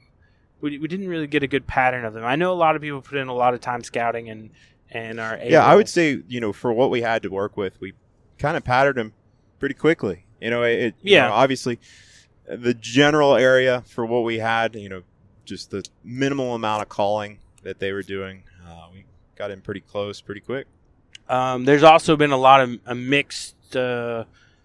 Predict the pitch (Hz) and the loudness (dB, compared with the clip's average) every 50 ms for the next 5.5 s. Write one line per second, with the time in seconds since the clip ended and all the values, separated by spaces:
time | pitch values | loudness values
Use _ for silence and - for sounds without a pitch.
0 | _ _ _ _ _ _ - 139 135 135 143 147 - - - - - _ _ _ | _ _ _ _ _ _ -16 -10 -6 -4 -4 -4 -4 -8 -12 -12 -12 _ _ _
1 | _ _ - 143 139 143 131 143 139 135 135 135 135 131 - - 147 139 135 135 | _ _ -10 -10 -8 -6 -4 -4 -2 0 2 0 0 -2 -2 -2 -2 -2 -4 -6
2 | 135 135 135 123 - - 131 127 123 123 120 117 113 110 - - 139 143 - - | -10 -14 -16 -16 -10 -6 -4 -2 -2 -2 -2 -4 -6 -8 -4 -4 -4 -2 -2 -2
3 | 156 156 151 151 143 135 - - 147 147 - - 160 156 151 151 139 131 143 139 | 0 0 0 0 -4 -6 -6 -4 -4 -4 0 0 0 2 2 0 -2 -4 -4 -4
4 | 139 135 139 139 135 - 143 139 139 135 135 131 131 127 120 - _ - 131 127 | -4 -4 -6 -8 -6 -6 -6 -4 -4 -4 -6 -6 -8 -10 -12 -12 _ 0 0 0
5 | - - 127 - - 139 127 123 117 | 0 -2 -10 -8 -6 -4 -4 -4 -4